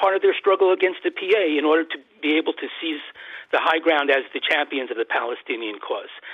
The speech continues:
and to get back, um, the five thousand, um, Palestinians that are in prison in Israel. I'll just mention in two thousand and six, the Hamas, um, kidnapped an Israeli soldier, Gilad Shalit, um, and held him for, I think,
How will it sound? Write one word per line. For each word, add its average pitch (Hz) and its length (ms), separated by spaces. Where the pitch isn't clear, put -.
and 220 260
to 196 80
get 185 220
back, 165 220
um, 139 460
the - 160
five 135 240
thousand, 127 560
um, 123 320
Palestinians 131 560
that 123 80
are 117 180
in 113 140
prison 113 320
in 120 140
Israel. 104 340
I'll 143 100
just - 180
mention 180 340
in 143 120
two 151 160
thousand 139 320
and 131 180
six, - 220
the 123 300
Hamas, 147 320
um, 127 340
kidnapped 143 360
an 131 100
Israeli 127 540
soldier, 160 340
Gilad 131 300
Shalit, 135 460
um, 131 320
and 120 100
held 147 220
him 139 140
for, 127 340
I - 160
think, 127 140